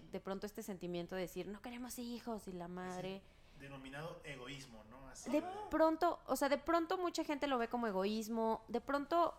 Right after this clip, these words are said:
Speaker 1: muchas veces también es como un, un egoísmo malentendido o una superación personal malentendida, ¿no? Y yo lo he platicado con varios amigos,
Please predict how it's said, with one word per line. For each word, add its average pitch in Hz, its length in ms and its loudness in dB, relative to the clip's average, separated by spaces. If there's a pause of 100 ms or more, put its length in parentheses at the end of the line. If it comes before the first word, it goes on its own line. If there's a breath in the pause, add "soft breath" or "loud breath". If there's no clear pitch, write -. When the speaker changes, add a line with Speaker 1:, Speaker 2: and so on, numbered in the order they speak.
Speaker 1:
muchas 311 420 -2
veces 494 280 0
también 254 480 0
es 269 260 -2
como 302 320 -4
un, 269 280 -4 (500 soft breath)
un 302 160 2
egoísmo 294 420 0
malentendido 202 720 2
o 214 60 6
una 262 260 6
superación 208 920 2
personal 185 540 0
malentendida, 170 760 -2
¿no? 151 180 -6
Y 190 60 -6
yo 214 140 0
lo 240 80 -4
he - 20 -16
platicado 190 400 -6
con 175 160 -6
varios 170 280 -6
amigos, 165 520 -6